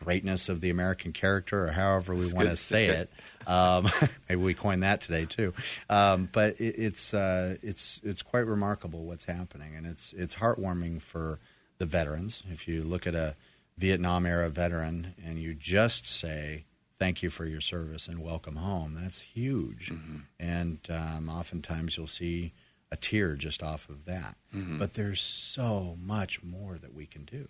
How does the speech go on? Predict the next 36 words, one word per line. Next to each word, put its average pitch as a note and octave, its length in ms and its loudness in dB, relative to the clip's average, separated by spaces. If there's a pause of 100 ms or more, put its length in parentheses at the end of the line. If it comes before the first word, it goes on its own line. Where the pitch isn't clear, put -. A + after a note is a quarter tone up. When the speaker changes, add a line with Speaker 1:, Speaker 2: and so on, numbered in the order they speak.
Speaker 2:
Mm-hmm. D#2+ 240 -8 (140)
Speaker 1:
And G2 100 4
that's G#2+ 240 4
the F2 80 -6
beauty F2 380 -4
of, D2+ 240 -10 (220)
um, D#2 460 -10 (340)
today's D#2 360 -6
day D2+ 180 -12
and D#2+ 120 -10
age. - 360 -16
Speaker 2:
Yeah. F#2 220 0 (580)
Um, A2+ 360 4 (960)
you A2 220 4
could F#2 180 -4
say G#2+ 460 6
a, F2 80 2
a F2 40 -2 (220)
stand A2+ 340 2
down F#2 280 2
is F2 160 -4
an, E2 220 -4
is E2 200 -8
an D#2+ 100 -4
opportunity F2 460 -4
to D#2 80 -8
bring E2+ 220 -4
services E2+ 580 -2
and D2+ 140 -6
veterans D#2 400 -4
together. D#2 500 -8 (800)
And, F2+ 360 0
uh, E2 320 -2
that's G#2 420 2
really G#2 280 0
what, E2 260 -2